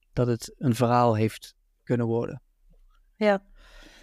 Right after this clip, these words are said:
Speaker 2: Ik geloof dat ik hiermee open, hè, met dit boek, eh, met dit verhaal. Ehm,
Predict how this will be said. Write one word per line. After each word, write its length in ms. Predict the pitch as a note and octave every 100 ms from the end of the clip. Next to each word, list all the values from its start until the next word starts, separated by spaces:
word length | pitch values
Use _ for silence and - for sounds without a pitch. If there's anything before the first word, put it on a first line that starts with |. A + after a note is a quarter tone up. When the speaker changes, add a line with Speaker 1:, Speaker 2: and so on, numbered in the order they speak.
| -
Speaker 2:
Ik 80 | -
geloof 220 | F3 F3
dat 100 | D#3+
ik 60 | -
hiermee 260 | E3 D#3 D#3
open, 380 | D#3+ F#3+ - F#3
hè, 160 | F3
met 200 | G3+ F#3+
dit 160 | - F3+
boek, 360 | F3 F3+ - G3+
eh, 140 | E3+
met 200 | F3 E3+
dit 100 | E3
verhaal. 400 | - E3+ E3 E3+ _ - - - - - - - -
Ehm, 720 | - F#3 D#3+ D#3 D#3 D3+ D3